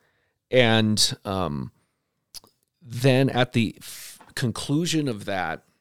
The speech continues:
basically the bishop or one of his counselors who was assigned, oh, I probably should say this, in every ward you have a bishop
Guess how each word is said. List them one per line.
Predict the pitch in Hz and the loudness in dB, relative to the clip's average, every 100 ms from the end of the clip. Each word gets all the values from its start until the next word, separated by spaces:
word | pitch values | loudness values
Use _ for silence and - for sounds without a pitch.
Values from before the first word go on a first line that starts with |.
| _ _ _ _ _ _ _ _ _ - _ - | _ _ _ _ _ _ _ _ _ -20 _ -4
basically | 117 131 147 - 120 113 110 - - - - | 2 4 4 2 2 2 0 -4 -18 -18 -4
the | 110 | 0
bishop | - 156 165 135 | 6 6 6 2
or | |
one | 113 127 | 2 2
of | 117 | 2
his | 110 | 0
counselors | - 104 104 104 87 82 85 - - _ - | 0 0 0 -2 -2 -2 -2 -2 -2 _ -20
who | 95 | -12
was | 101 92 | -8 -2
assigned, | - 104 82 78 87 117 | 0 0 0 -2 -6 -8
oh, | 104 | -8
I | 104 | -8
probably | - - 95 | -4 0 2
should | - - | 0 -2
say | 82 | -2
this, | - - - - - - | -2 -8 -18 -20 -16 -2
in | 110 | 2
every | 120 123 | 4 4
ward | 110 113 110 107 | 4 6 4 4
you | 90 | -2
have | - 101 92 82 - _ - - _ | -4 -2 -2 -2 -6 _ -20 -20 _
a | 113 104 | -6 -6
bishop | - 120 123 147 131 | 0 2 4 4 2